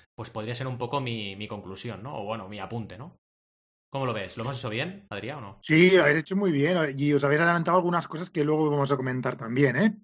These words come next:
Speaker 2: Pero, am, mi opinión ha estado muy influenciada por, sorpresa, sorpresa, un libro. Ya dijimos que vamos a dejar en la sección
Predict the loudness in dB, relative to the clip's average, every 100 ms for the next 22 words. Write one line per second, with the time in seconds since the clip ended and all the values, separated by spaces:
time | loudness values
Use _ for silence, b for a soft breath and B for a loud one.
0 | 4 8 10 10 10 6 4 2 4 4
1 | 2 0 0 2 2 2 6 6 6 2
2 | -2 0 2 2 0 -2 -2 0 4 6
3 | 6 4 0 2 4 4 2 -2 _ _
4 | -10 -6 -4 -2 0 2 2 4 2 0
5 | -2 2 4 6 6 2 _ _ _ _
6 | 0 0 0 -2 -2 0 2 2 4 6
7 | 6 8 8 10 10 10 8 6 2 0
8 | 0 2 2